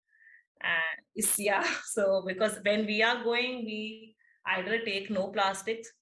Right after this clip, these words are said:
to the, on the trails, or even if, uh, some people are declaring they are taking, I make sure, uh, after reaching the base that, "Hey, do you have?" And if they don't have, I sometimes send them back, "Can you please go back and take it?" Because otherwise it, it is not something which I encourage.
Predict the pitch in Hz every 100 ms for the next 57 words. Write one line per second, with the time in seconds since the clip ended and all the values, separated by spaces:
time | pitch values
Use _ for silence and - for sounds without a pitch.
0 | - 214 208 214 196 190 208 208 196 214
1 | 277 - _ _ _ 202 202 226 240 240
2 | 240 185 196 185 185 - - - 214 208
3 | 214 214 208 202 190 185 185 190 220 202
4 | 196 202 220 220 220 196 185 - 202 185
5 | 185 - 180 175 170 180 180 208 196 190
6 | 190 185 190 180 175 185 185 - 196 196
7 | 202 202 175 185 160 - _ - _ 220
8 | 220 233 220 233 233 233 233 226 220 220
9 | 226 208 196 208 220 190 196 196 185 180
10 | 214 240 226 226 214 226 180 185 190 185
11 | 190 185 185 180 185 185 175 185 180 175
12 | 175 175 175 - 190 190 - - - -
13 | - - 196 208 202 185 196 - 180 175
14 | 165 175 160 156 - - - -